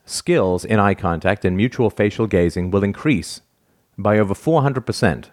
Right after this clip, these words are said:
whereas facial gazing skills in a boy during this time will not increase at all." Boys grow up with less attachment strengths because careful studies show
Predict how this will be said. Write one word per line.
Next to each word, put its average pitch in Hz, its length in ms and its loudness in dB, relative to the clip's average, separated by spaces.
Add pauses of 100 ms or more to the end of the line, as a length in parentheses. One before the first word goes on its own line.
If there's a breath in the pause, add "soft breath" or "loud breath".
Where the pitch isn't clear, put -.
(520)
whereas 101 320 2
facial 131 340 0
gazing 107 320 0
skills 104 380 0
in 101 80 0
a 92 40 0
boy 92 400 0
during 87 300 0
this 82 160 -4
time 78 380 -8 (480)
will 127 180 0
not 135 240 0
increase 110 400 0
at - 60 2
all." - 340 0 (3000)
Boys 117 480 2
grow 101 240 2
up 95 180 0
with 95 220 0
less 113 260 -2
attachment 104 520 -4
strengths 78 420 -4
because 95 460 0
careful 160 320 -2
studies 117 340 0
show 98 520 -2